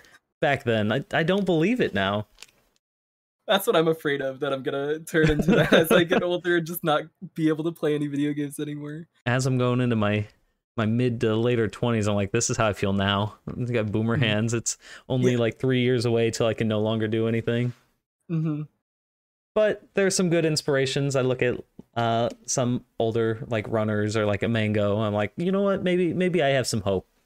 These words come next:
Speaker 2: Yeah, it's always cool to see people who have, like,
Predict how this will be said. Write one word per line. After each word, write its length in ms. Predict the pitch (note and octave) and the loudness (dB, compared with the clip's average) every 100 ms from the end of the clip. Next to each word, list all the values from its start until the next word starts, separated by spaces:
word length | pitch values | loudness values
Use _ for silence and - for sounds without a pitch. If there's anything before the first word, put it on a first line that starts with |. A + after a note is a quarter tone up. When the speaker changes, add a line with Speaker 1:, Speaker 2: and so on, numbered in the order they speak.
| _ _ _ _ _ _ D#3 | _ _ _ _ _ _ -8
Speaker 2:
Yeah, 340 | A#2+ A2 A#2 - _ _ _ _ D3+ | -4 -4 -8 -18 _ _ _ _ -2
it's 300 | D3 - - | -2 -2 0
always 380 | D3 D#3 D3 | 2 2 -2
cool 240 | - A#2+ A#2 | -4 -2 -2
to 80 | A2 | -4
see 180 | C3 | -8
people 260 | A2+ B2+ A#2+ | -10 -12 -6
who 100 | A#2+ | -4
have, 160 | A#2 - | -4 -4
like, 200 | A2 | -10